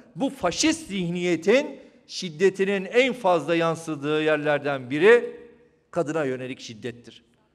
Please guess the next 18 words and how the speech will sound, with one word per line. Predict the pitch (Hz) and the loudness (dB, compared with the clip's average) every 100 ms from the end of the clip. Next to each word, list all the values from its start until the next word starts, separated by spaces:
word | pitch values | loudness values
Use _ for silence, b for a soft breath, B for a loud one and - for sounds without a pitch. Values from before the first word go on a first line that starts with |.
| _ 170 | _ -8
Bu | 196 | -8
şiddet | 165 147 185 180 | -8 -2 -2 -2
hız | 143 | -12
kesmiyor. | - 160 120 120 113 117 - b b b b | -4 -6 -6 -12 -12 -14 -20 b b b b
Bu | 214 | -2
şiddet | 277 285 247 254 240 | 0 -2 6 6 6
sadece | - 233 302 277 170 160 117 - b b - | 2 2 4 2 0 -2 -4 -12 b b 2
kadın | 208 226 233 | 4 4 0
cinayetlerinde | 208 226 226 220 214 208 196 202 | 2 2 2 2 2 2 4 0
değil, | 214 185 107 B B _ | 0 -4 -6 B B _
kadına | - 170 202 262 | 0 0 4 2
yönelik | 247 208 220 214 | 4 2 0 2
her | 226 294 - | 4 4 4
türlü | 220 180 | -6 -6
şiddet | - 170 143 220 | -8 -4 0 0
alanında | 185 175 165 175 175 | 2 2 2 0 4
ortaya | 240 208 160 135 | 4 4 -2 -8
çıkıyor. | - - 123 | -8 -12 -12